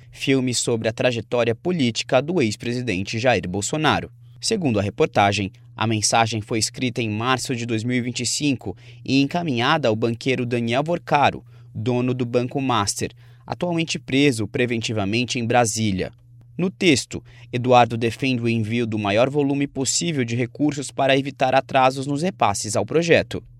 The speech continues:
A reportagem também afirma que Eduardo Bolsonaro mora em uma casa de alto padrão na cidade de Salt Lake, no estado do Texas, nos Estados Unidos. O imóvel teria valor estimado em cerca de seis milhões de reais.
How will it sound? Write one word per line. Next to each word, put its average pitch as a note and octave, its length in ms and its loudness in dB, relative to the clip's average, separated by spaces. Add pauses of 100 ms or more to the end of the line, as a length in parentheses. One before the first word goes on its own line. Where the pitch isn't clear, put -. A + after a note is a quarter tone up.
(120)
A A#2 80 0
reportagem A2+ 540 0
também A2+ 260 -2
afirma A#2+ 380 -4
que B2+ 100 -6
Eduardo A#2 420 2
Bolsonaro A#2+ 560 -2
mora B2 280 0
em C3 40 -4
uma A#2+ 200 -4
casa B2 360 -2
de A2+ 220 -2
alto D#3 300 -2
padrão D#3 480 -2
na B2+ 100 -2
cidade A#2+ 420 0
de A#2 120 -8
Salt - 380 -2
Lake, D3 420 2 (340)
no C#3 100 -2
estado C#3 380 0
do C#3 140 -4
Texas, - 640 0 (180)
nos A#2 300 -2
Estados B2 460 -2
Unidos. A#2+ 640 -2 (280)
O B2+ 120 2
imóvel A#2+ 520 2
teria A#2+ 400 0
valor A#2+ 300 0
estimado A#2+ 500 -2
em A#2 60 -2
cerca A#2+ 340 -2
de A2 140 -4
seis E3+ 300 2
milhões C3 400 0
de A2+ 80 -2
reais. - 560 0